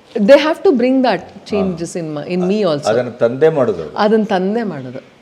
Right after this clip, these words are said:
Speaker 1: That is why it's a
Speaker 2: ಈಗ ಆಸ್ಪತ್ರೆಗೆ ಹೋದ ಕೂಡಲೇ
Speaker 1: process.
Speaker 2: ನೆಕ್ಸ್ಟ್ ಡೇ ಮಾ-,
Speaker 1: ಹಾ, ಹಾ,
Speaker 2: ಪ್ರಕ್ರಿಯೆ.
Speaker 1: ಇಲ್ಲ, ಇಲ್ಲ, ಇಲ್ಲ. It is a process. It is a process that can take time for at least ಒಂದು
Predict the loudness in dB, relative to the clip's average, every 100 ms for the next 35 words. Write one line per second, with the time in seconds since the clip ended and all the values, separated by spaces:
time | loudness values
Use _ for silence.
0 | _ _ _ _ _ -4 -2 0 -2 0
1 | 0 0 0 -4 -2 2 2 2 -2 -2
2 | 0 4 4 4 2 0 -2 -6 -4 -4
3 | -4 -6 -2 2 6 6 4 2 2 2
4 | 2 2 2 2 2 2 0 0 2 2
5 | 2 -4 -6 -6 -4 -4 -4 -2 -2 -2
6 | -6 -10 -20 -4 2 2 4 0 0 -4
7 | -4 -4 -4 -4 -6 -6 -8 -6 -6 -6
8 | -6 -6 -6 -4 -4 -6